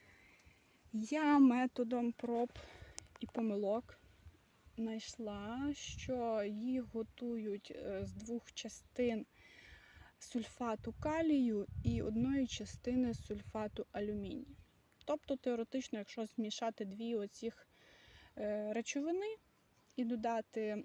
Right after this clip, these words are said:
грам тридцять-сорок на відро, десять літрів, і цим поливати, то, я думаю, повинні міняти.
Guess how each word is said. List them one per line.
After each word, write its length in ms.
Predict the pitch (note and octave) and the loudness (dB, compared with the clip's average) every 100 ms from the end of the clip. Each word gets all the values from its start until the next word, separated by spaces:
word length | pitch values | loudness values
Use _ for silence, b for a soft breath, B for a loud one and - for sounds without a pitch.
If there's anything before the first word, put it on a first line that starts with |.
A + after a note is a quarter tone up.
| - | -8
грам 460 | G#3+ G#3 G#3+ G#3 G#3 | -8 -4 -4 -4 -6
тридцять-сорок 1500 | - G#3+ G3+ - G3+ - _ _ _ - G#3+ - A3 G#3+ - | -4 -4 -4 -8 -12 -12 _ _ _ -18 -14 -2 0 0 -2
на 140 | G#3+ | -4
відро, 460 | G#3+ G#3 G#3+ G#3 G#3 | -2 -4 -2 0 -2
десять 420 | A3+ A3 G#3+ G#3+ B3+ | -4 -4 -4 -6 0
літрів, 440 | D#4 E4 F4+ F4 _ B B B B B B | 0 0 -2 -2 _ B B B B B B
і 100 | B3 | -6
цим 280 | - A#3+ A#3 | -2 0 0
поливати, 800 | A#3 A#3+ A#3+ D4 D#4 - C#4+ - | 0 -2 0 -2 -2 0 -2 -2
то, 160 | A#3 A#3 | -4 -4
я 180 | A3 | -4
думаю, 720 | G#3+ A#3+ D4+ D4+ C4+ C4 A#3 - _ - _ - _ - | -2 4 6 8 6 4 0 -4 _ -20 _ -20 _ -6
повинні 440 | - A3 B3 B3 | -2 4 8 8
міняти. 540 | A#3 A#3 G3+ F3 - | 6 2 0 -4 -10